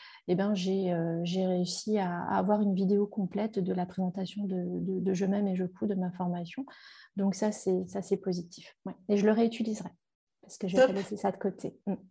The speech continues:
Speaker 2: Ah non, bah, de toute façon, les webinaires, tu peux les réutiliser, effectivement.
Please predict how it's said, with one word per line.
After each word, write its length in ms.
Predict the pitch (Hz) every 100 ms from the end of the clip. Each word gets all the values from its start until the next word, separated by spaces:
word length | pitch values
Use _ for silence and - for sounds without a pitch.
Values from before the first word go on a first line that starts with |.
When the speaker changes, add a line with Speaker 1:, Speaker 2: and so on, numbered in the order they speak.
| -
Speaker 2:
Ah 120 | 214
non, 140 | 277
bah, 60 | 294
de 60 | 196
toute 80 | 175
façon, 120 | 240
les 140 | 220
webinaires, 420 | 196 190 196 226
tu 140 | 233 -
peux 100 | 185
les 140 | 185
réutiliser, 680 | 180 180 180 - 196 202 233
effectivement. 880 | 214 - - - 190 214 220 208